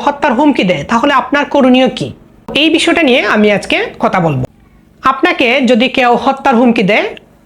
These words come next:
প্রথমত আপনাকে থানায় একটি জিডি করতে হবে, যেভাবে ব্যারিস্টার সুমন ভাই থানায় জিডি করেছেন। আপনারা ইতিপূর্বে দেখেছেন যে ব্যারিস্টার সুমন ভাই ওনাকে হত্যার হুমকি দিয়েছে বিদায় থানায় জিডি করেছেন। এখন প্রশ্ন হচ্ছে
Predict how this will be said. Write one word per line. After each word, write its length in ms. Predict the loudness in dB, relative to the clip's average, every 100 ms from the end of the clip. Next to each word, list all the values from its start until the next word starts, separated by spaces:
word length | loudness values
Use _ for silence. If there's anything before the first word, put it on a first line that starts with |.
| _
প্রথমত 340 | -4 0 2 2 0
আপনাকে 300 | 0 -2 -2 -2 -2
থানায় 240 | 0 0 0
একটি 180 | -2 -2 -2 -4 -6 0
জিডি 180 | 2 4 0
করতে 180 | -2 -2
হবে, 180 | -2 -4 -8 -2
যেভাবে 280 | 0 2 2 2
ব্যারিস্টার 320 | 2 0 0 0
সুমন 220 | 2 2 4
ভাই 120 | 2 2 0
থানায় 280 | -2 -2 -2 0 2
জিডি 180 | 4 2
করেছেন। 280 | 0 -2 -4 -4
আপনারা 220 | -2 0 0
ইতিপূর্বে 400 | -2 -2 0 2 2
দেখেছেন 300 | 0 0 0 2
যে 60 | 2
ব্যারিস্টার 280 | 2 0 -2 0
সুমন 180 | 2 2
ভাই 120 | 0 -4 -12 -20 -20 -20 -20 -20 -4 0
ওনাকে 280 | 0 0 -2 0
হত্যার 260 | -2 0 2
হুমকি 200 | 2 2
দিয়েছে 240 | 2 0 0 2
বিদায় 240 | 2 0 -4 -12 -20 -20 _
থানায় 280 | -4 -2 0 2
জিডি 180 | 2 2 2
করেছেন। 300 | 0 -2 -6 -8 -16 -20 _ -6
এখন 220 | -2 2 4 4 2
প্রশ্ন 240 | -2 0 0
হচ্ছে 260 | 0 0